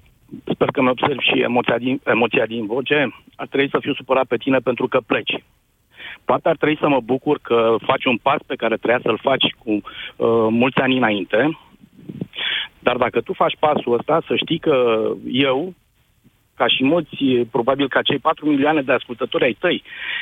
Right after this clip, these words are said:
care au încredere în inteligența ta și în ceea ce ai făcut tu și sperăm că vei face în continuare și sperăm încă o dată că ne vei reprezenta cu brio acolo unde vei merge, în U S R și plus, așa cum ai spus că te ajută dacă spunem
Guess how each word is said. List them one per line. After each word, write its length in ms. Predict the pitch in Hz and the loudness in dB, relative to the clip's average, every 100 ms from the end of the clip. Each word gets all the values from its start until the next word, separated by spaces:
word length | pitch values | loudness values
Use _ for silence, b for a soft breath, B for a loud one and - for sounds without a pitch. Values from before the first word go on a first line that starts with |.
| B | B
care 460 | - 117 117 113 113 | 0 2 4 2 2
au 140 | 120 160 | 2 2
încredere 400 | 151 190 185 165 | 2 2 4 4
în 60 | |
inteligența 600 | 139 - 127 117 156 156 127 | 2 0 -2 0 0 0 0
ta 300 | 113 123 190 - _ _ _ _ _ B B B B | 2 2 0 -6 _ _ _ _ _ B B B B
și 180 | - 123 | 2 2
în 80 | |
ceea 200 | 110 214 190 | 2 2 2
ce 80 | 165 | 0
ai 180 | 131 127 | 0 -2
făcut 240 | - 180 | -2 -6
tu 140 | - 151 | 0 -2
și 640 | - - 107 104 101 101 _ _ _ _ _ _ - | -2 -6 -2 0 0 -4 _ _ _ _ _ _ -4
sperăm 260 | - 143 170 | 0 2 2
că 100 | 123 | 0
vei 220 | 123 - | 0 2
face 200 | 170 - | 0 0
în 60 | 104 | -4
continuare 720 | 127 110 131 104 95 123 190 _ _ _ _ - B B - | -4 -2 0 0 2 0 0 _ _ _ _ -18 B B 0
și 220 | - 104 - | 2 2 0
sperăm 300 | 117 123 185 | 0 2 2
încă 180 | 185 165 | 2 2
o 120 | 143 | 2
dată 160 | 143 151 | 0 -2
că 120 | 123 | 0
ne 120 | 117 127 | 0 2
vei 140 | 196 | 2
reprezenta 560 | 202 170 170 160 156 202 | 0 0 0 0 0 -2
cu 100 | - | -2
brio 260 | 151 190 180 | -2 2 2
acolo 300 | 107 143 98 | 0 0 2
unde 200 | 139 123 | 2 2
vei 160 | 123 180 113 | 0 2 0
merge, 240 | 104 104 | 2 2
în 120 | 139 | 2
U 60 | 139 | 0
S 80 | - 117 | 0 0
R 40 | 120 - _ - | 0 -2 _ 0
și 180 | - 156 | 0 0
plus, 260 | 131 131 143 107 | 0 0 0 -6
așa 160 | - 117 | -4 -4
cum 100 | - | -2
ai 140 | 117 - | -2 -2
spus 120 | - | -4
că 100 | - | -4
te 100 | - | 0
ajută 260 | 110 107 131 | 0 0 0
dacă 220 | 120 - - | 0 -2 -8
spunem 220 | - 117 | -4 -2